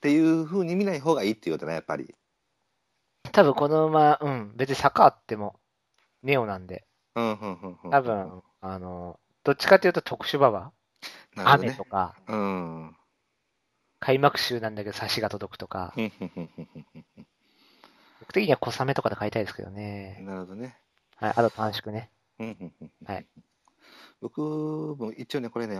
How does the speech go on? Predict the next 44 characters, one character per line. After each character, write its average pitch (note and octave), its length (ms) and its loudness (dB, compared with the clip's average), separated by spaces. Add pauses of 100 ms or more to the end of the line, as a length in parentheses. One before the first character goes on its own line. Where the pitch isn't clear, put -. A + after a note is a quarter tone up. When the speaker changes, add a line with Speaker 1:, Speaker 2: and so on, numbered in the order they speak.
Speaker 1:
落 - 80 -6
と G#2 120 -4
し - 60 -10
た E2 80 -10
ん D2 60 -12
で D2+ 60 -10
す - 80 -20
け F2 80 -6
ど、 F2 280 -4
あ F2 160 -12
の E2+ 120 -10
ー、 E2 380 -12
Speaker 2:
は E2 60 -12
い。 - 60 -20
Speaker 1:
今 A#2 140 -4
の F#2 80 -12
話 F#2+ 280 -12
聞 F#2 120 -10
い - 20 -8
て、 F2 100 -10
一 G#2 280 -8
応、 C3+ 180 -4 (320)
エ E3 100 -6
ピ - 100 -12
セ - 120 -2
ト D#3+ 120 -8
の A2 240 -4 (800)
馬 A2+ 200 -6
連 F2+ 140 -8
か E2 100 -8
ワ F2 120 0
イ E2+ 40 -4
ド F2 80 -4
グ E2+ 60 -4
ラ C#2+ 80 -8
フ C2 40 -18
買 - 100 -18
っ C#2+ 160 -12
た、 - 80 -20
買 - 140 -10
い D2 40 -10
ま - 80 -14
す - 100 -20
わ。 - 80 -18